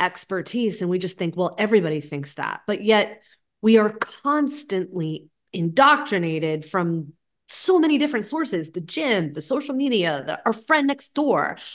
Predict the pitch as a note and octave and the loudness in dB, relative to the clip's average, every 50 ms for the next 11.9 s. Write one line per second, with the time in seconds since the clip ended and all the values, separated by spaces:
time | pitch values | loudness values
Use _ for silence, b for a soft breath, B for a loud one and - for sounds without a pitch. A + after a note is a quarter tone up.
0 | B B A3+ A3 G#3+ - - - C4+ C#4+ E4 D#4 D#4+ D4+ - E3+ - - - - | B B 2 2 2 0 0 2 4 6 6 4 4 0 -6 -6 -6 -4 -6 -10
1 | - - B B B B D4+ F4+ F#4 F#4 D#4 D4 - E4+ E4 D#4 A#3+ B3 G#3 G#3 | -14 -14 B B B B 6 6 6 6 6 6 6 4 4 4 4 4 2 2
2 | - - - E4 E4+ F4+ - - B3 A3+ G#3+ G3 F#3+ F#3+ F3+ A3 G#3+ A3 B3+ B3+ | -2 -2 0 2 4 4 4 4 2 2 2 0 -4 0 2 2 2 2 2 -2
3 | A3+ A3 A#3+ A3 - C4+ B3+ - B3 A3+ G#3+ A#3 A3+ A#3 - A#3 A#3+ G#3+ A#3 A3+ | -2 -2 -4 -4 -2 -2 0 0 0 0 0 0 -2 0 0 0 0 0 -2 -2
4 | - B3+ B3 - A#3 A3+ A3+ A3+ - B3 A#3 - - B3 A3+ - A#3+ A3+ G#3+ - | -2 -2 -2 0 0 -2 0 0 -2 -4 -4 -4 -6 -6 -4 -2 -4 -4 -2 -4
5 | G#3+ - G3 G#3 A3+ C#4+ D#4 D#4 C#4+ G#3+ F3+ E3+ - - - - - F3+ B B | -4 -4 -2 2 6 6 8 6 6 4 2 0 -2 -4 -8 -12 -14 -18 B B
6 | B B B B B B B B B A#3+ A3+ A#3 A#3+ A3+ G#3 G#3 A3 A#3+ A3+ F#3+ | B B B B B B B B B 4 6 8 8 6 8 6 4 4 2 0
7 | F#3 - - _ _ - A3 A3+ - - C4 B3+ G#3+ E3+ G3 - - - C#4+ D4+ | -2 -10 -18 _ _ 2 2 2 4 4 4 4 4 4 2 0 0 2 2 4
8 | D#4 C4 G3 - - - - - - - _ _ _ _ _ _ _ _ G3 G#3 | 4 4 2 0 -2 -6 -12 -14 -16 -18 _ _ _ _ _ _ _ _ 0 2
9 | G#3 G#3+ G#3 G#3+ - G#3+ G3 F#3+ F#3+ F3+ - B B B B B B A#3+ G#3+ A#3+ | 4 4 2 2 2 0 0 0 0 -4 -10 B B B B B B -4 -2 -2
10 | A3 G3+ F3 A3+ G#3+ G#3 G#3+ G#3+ G#3+ A3 G#3+ A3 A3 G#3 G#3 G3+ G3 G3 G3 - | 0 4 6 6 6 6 6 4 2 2 2 2 2 2 2 2 2 0 -2 -2
11 | - A#3 A3 G#3 G3+ F#3+ F#3 G3+ A3+ C#4 B3+ D#3+ - - - - - | 0 0 0 2 2 2 2 4 4 4 2 2 -2 -8 -10 -12 -16